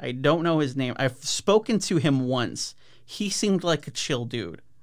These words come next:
I don't know who he is, though, but he's, he's, like, Crunchyroll's, I guess, main presenter or something. And the whole panel was literally just, like, him in front of a camera, clearly on his, like, computer or whatever, talking.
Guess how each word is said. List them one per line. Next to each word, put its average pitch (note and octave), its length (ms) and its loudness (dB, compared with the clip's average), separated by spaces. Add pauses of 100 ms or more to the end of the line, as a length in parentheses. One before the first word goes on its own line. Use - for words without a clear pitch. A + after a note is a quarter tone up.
I C#3 120 2
don't D3+ 160 4
know C#3+ 140 4
who C3 180 2
he A#2+ 200 -2
is, A2 200 -4
though, A2 320 -6 (120)
but D3+ 380 4
he's, D3+ 540 -4
he's, F3 260 -2
like, G3 140 0
Crunchyroll's, F3 720 2
I B2+ 80 0
guess, C3 280 0
main B2+ 520 4
presenter A#2+ 600 -2
or A#2+ 60 -6
something. B2 640 -4
And D#3+ 360 4
the D#3+ 180 2
whole B3 200 4
panel A#3+ 300 0
was C#3+ 100 -4
literally G3 280 0
just, D#3+ 180 -4
like, D#3 140 -2
him F#3+ 500 -4 (100)
in E3 160 2
front E3+ 420 -2 (140)
of E3 160 2
a F3 80 -4
camera, F3 640 -6 (340)
clearly F3+ 400 -2
on F3 160 2
his, D3+ 180 -2
like, C#3+ 160 -2
computer D#3+ 440 -4
or A#2 80 -6
whatever, A#2+ 360 -6
talking. C#3 680 -2